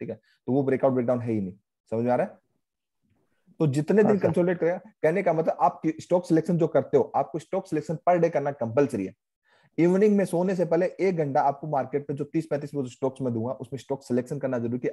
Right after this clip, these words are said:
Speaker 1: अगले दिन कौन से स्टॉक्स मूव करेंगे। क्यों? क्योंकि मैं आपको एक चीज बता दूं, कोई भी स्टॉक पांच से सात दिन साइडवेज में रहता है, चार से पांच दिन ट्रेंडिंग रहता है, फिर वो साइडवेज में रहता है, फिर ट्रेंडिंग रहता है।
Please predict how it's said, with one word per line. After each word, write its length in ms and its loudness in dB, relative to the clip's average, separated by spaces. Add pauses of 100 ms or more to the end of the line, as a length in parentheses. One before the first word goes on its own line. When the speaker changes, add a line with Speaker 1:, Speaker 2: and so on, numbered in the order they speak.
(120)
Speaker 1:
अगले 200 4
दिन 140 -4
कौन 180 -4
से 120 -10
स्टॉक्स 340 -8
मूव 160 -4
करेंगे। 300 -4 (160)
क्यों? 140 -4
क्योंकि 800 -6
मैं 140 2
आपको 260 4
एक 100 -2
चीज 180 -2
बता 140 4
दूं, 100 0 (360)
कोई 160 4
भी 120 0
स्टॉक 280 -2 (540)
पांच 220 0
से 140 -2
सात 220 2
दिन 120 -4
साइडवेज 360 0
में 100 -4
रहता 240 0
है, 140 -6 (220)
चार 180 2
से 140 -4
पांच 200 -4
दिन 140 -4
ट्रेंडिंग 320 0
रहता 260 4
है, 120 -6 (240)
फिर 100 6
वो 120 0
साइडवेज 400 2
में 120 -2
रहता 240 2
है, 120 -4 (260)
फिर 120 2
ट्रेंडिंग 340 0
रहता 240 2
है। 120 -6